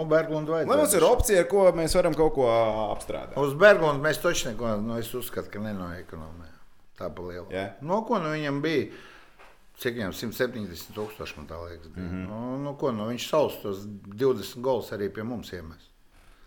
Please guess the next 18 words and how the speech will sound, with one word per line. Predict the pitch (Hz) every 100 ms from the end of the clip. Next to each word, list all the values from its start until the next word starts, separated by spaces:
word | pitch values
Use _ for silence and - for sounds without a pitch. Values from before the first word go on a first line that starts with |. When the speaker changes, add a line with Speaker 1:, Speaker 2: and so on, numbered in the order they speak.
| -
Speaker 1:
Līdz | 101 -
Speaker 2:
Mhm. | 104
Speaker 1:
sezonas | 90 85 80
beigām, | 90 104 101 92 87
nu, | 87
jā. | 90
Speaker 2:
Kaut | 95 101
kādā | 98 98
brīdī | 101 110 95 92
viņš | 95
atraisīja | 92 - 71 -
tos. | 139 156 185
Speaker 1:
Nu, | 214 220 220
viņš | 233 226
jau | 233
bija | 220 254 277
atraisījies, | 277 185 143 147 120 -
viņš | 135